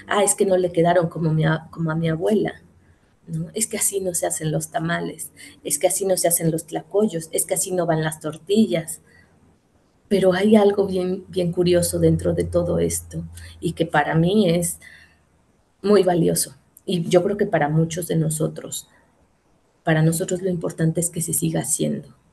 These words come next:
que se siga consumiendo, que siga estando de boca en boca. Eh, hoy, hoy en día la cocina mexicana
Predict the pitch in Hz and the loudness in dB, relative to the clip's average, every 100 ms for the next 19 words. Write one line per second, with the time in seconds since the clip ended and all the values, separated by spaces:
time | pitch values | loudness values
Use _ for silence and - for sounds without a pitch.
0 | _ 165 165 160 170 165 160 165 160 160 | _ -6 -4 -4 -4 -2 -2 -2 -4 -2
1 | 160 160 160 156 - _ _ _ _ _ | 2 4 2 0 -8 _ _ _ _ _
2 | _ - 175 - 202 196 - - 175 175 | _ -2 0 0 0 0 0 0 0 0
3 | 175 165 165 165 170 165 165 160 - 156 | 0 0 -2 -2 2 2 2 -2 -8 -18
4 | - _ - - - - _ 180 175 170 | -20 _ -20 -20 -20 -20 _ 0 2 4
5 | 170 170 - - _ _ 180 180 - - | 2 0 -8 -20 _ _ 2 2 0 -2
6 | 185 202 208 196 196 185 190 226 - 175 | 0 2 0 0 2 4 2 -2 -4 -4
7 | 165 165 170 180 180 170 170 170 175 170 | -4 -4 -2 0 0 0 -2 -4 0 2
8 | 165 196 226 - | 2 0 -2 -8